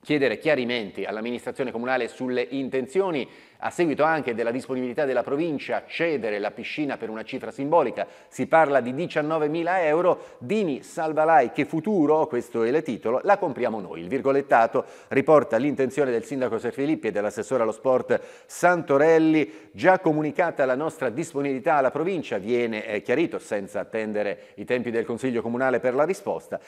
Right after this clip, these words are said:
l'ipotesi di trasformare la piscina in un impianto sportivo a servizio di Sant'Orso. Quali saranno le modalità di, eh, riconversione della piscina? Questo andrà, eh, chiarito nei prossimi mesi, un impianto comunque vecchio,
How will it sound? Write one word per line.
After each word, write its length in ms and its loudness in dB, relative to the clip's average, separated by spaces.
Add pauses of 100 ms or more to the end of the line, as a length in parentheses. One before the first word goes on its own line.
(160)
l'ipotesi 540 2
di 120 -4
trasformare 500 0
la 100 4
piscina 380 -4
in 80 -2
un 100 -4
impianto 380 -2
sportivo 400 -4
a 60 -6
servizio 440 -6
di 100 -6
Sant'Orso. 680 -2 (240)
Quali 220 2
saranno 420 2
le 180 0
modalità 840 0
di, 260 -6
eh, 140 -6
riconversione 440 -8 (600)
della 320 -2
piscina? 500 -8
Questo 420 -8
andrà, 400 -2 (220)
eh, 180 -2
chiarito 520 0
nei 160 -6
prossimi 520 -2
mesi, 360 -6
un 120 -12
impianto 500 -4
comunque 380 -8
vecchio, 640 -2